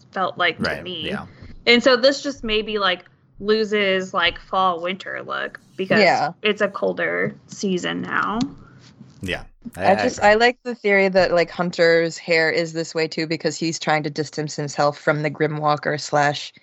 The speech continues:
Speaker 3: Caleb part of himself because of
Speaker 2: Mm.
Speaker 3: trauma.
Speaker 1: That's fair.
Speaker 2: Look less like him. Yeah,
Speaker 3: It's
Speaker 2: I
Speaker 3: a
Speaker 2: could
Speaker 3: good
Speaker 2: see it.
Speaker 3: take.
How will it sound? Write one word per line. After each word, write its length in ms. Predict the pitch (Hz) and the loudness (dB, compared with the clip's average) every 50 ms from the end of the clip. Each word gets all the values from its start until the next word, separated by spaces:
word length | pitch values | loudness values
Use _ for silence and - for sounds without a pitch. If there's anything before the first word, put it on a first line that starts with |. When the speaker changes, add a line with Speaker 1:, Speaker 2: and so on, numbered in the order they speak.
| _ _ _ _ - | _ _ _ _ -2
Speaker 3:
Caleb 360 | - 165 156 143 156 147 139 | 0 2 2 4 2 0 2
part 180 | 156 156 151 | 0 0 0
of 100 | 147 147 | 0 -2
himself 400 | - 160 151 - - 147 151 104 104 | -6 -10 -12 -6 -4 -2 0 0 0
because 200 | 104 98 95 151 | 0 0 0 -2
of 80 | - 85 | -2 -4
Speaker 2:
Mm. 60 | 80 | -6
Speaker 3:
trauma. 420 | - - 147 143 143 139 143 196 190 | -4 -2 0 2 2 2 2 2 2
Speaker 1:
That's 160 | 160 160 175 | 2 -2 -4
fair. 280 | - 170 165 165 170 185 | -4 -4 -2 -2 -2 -2
Speaker 2:
Look 140 | - - | -2 -2
less 260 | 87 82 80 - - - | -4 -4 -4 -4 -6 -8
like 160 | 82 78 - | -8 -8 -8
him. 260 | 92 87 85 87 82 | -8 -8 -8 -8 -8
Yeah, 200 | 76 67 - - | -8 -10 -4 -2
Speaker 3:
It's 120 | 170 156 - | -2 -2 -2
Speaker 2:
I 40 | 165 | -4
Speaker 3:
a 20 | |
Speaker 2:
could 80 | 180 - | -2 0
Speaker 3:
good 120 | 165 151 | 0 0
Speaker 2:
see 80 | 147 135 | 0 -2
it. 40 | 139 | -6
Speaker 3:
take. 480 | 156 151 143 147 - _ - - - | -8 -6 -8 -8 -10 _ -18 -20 -20